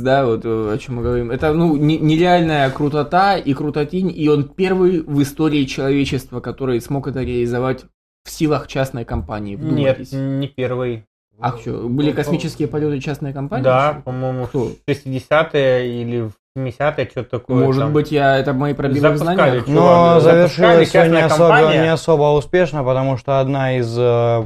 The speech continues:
Speaker 3: если я не ошибаюсь, каких-то ракет, запущенных ими, была взорвана. Взорвалась при запуске, и проект этой частной компании был закрыт.
Speaker 1: Тоже
Speaker 2: Короче,
Speaker 1: С Ш А, да, я так понимаю?
Speaker 2: да, это, это всё в, э, С Ш А, но,
Speaker 1: Я
Speaker 2: то есть,
Speaker 1: не
Speaker 2: он,
Speaker 1: сильно.
Speaker 2: он не первый, но, э,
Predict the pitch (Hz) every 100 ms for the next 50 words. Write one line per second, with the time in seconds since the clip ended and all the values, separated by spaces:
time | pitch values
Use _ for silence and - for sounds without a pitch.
0 | - 120 120 110 120 120 113 120 120 113
1 | - 110 110 104 113 110 110 113 104 101
2 | 110 101 104 98 107 104 92 98 101 95
3 | 95 98 92 90 87 - _ _ _ -
4 | 104 110 113 107 101 95 - 107 127 127
5 | 101 - 98 98 98 95 92 95 98 101
6 | 95 - 87 90 - 95 90 85 85 87
7 | 90 85 78 78 78 73 - 71 - 196
8 | 175 165 170 185 190 294 170 170 175 175
9 | 175 165 160 160 185 143 147 160 175 175
10 | 175 - 185 151 131 160 165 135 156 151
11 | 143 - 147 - 220 226 165 139 135 127
12 | 127 127 190 214 185 127 120 151 _ _
13 | - 185 196 196 202 180 143 139 170 180
14 | - - - 160 170 170